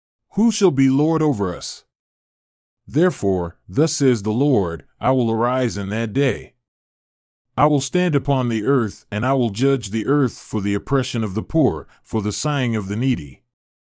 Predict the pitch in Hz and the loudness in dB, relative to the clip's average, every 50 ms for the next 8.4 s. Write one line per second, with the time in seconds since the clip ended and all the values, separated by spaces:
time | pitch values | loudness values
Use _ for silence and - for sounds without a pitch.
0 | _ _ _ _ _ _ _ _ _ - 101 110 117 120 127 127 - - 175 180 | _ _ _ _ _ _ _ _ _ -6 -4 -2 0 2 0 0 0 0 2 2
1 | 175 170 156 135 120 117 110 98 139 127 120 - 117 110 113 110 101 123 117 117 | 2 2 0 0 0 -2 -2 -2 -2 -2 -2 -2 -2 -2 -2 -2 -2 -2 -2 -2
2 | 120 123 120 120 123 101 76 65 - - - _ _ _ _ _ _ _ _ _ | -2 -2 -2 -2 -2 -2 -2 -6 -10 -16 -20 _ _ _ _ _ _ _ _ _
3 | _ _ _ _ _ _ _ _ _ _ _ _ - 87 117 160 180 170 - - | _ _ _ _ _ _ _ _ _ _ _ _ -4 0 2 2 2 2 0 0
4 | 110 104 95 90 85 80 80 _ _ - - 110 110 113 139 160 170 170 160 - | 0 0 0 0 -2 -6 -10 _ _ -8 -4 -2 0 2 4 4 4 2 0 0
5 | - 139 123 120 - - - 165 160 139 120 113 107 95 127 135 131 110 113 117 | 0 0 0 0 -2 -2 -2 0 0 0 0 -2 -2 0 0 0 0 0 -2 -6
6 | 117 101 - 107 101 - 117 117 113 95 104 120 143 151 151 123 120 123 120 117 | -6 -6 -6 -6 -4 -2 -2 -2 -2 -2 -2 -2 0 0 0 0 0 0 0 0
7 | 113 104 - 107 101 95 - - 147 139 135 123 117 110 107 104 104 98 120 151 | -2 -2 -4 -4 -6 -6 -4 -2 0 0 0 0 0 -2 -2 -4 -4 -2 0 0
8 | 143 117 82 - - - - | 0 0 -2 -4 -8 -14 -16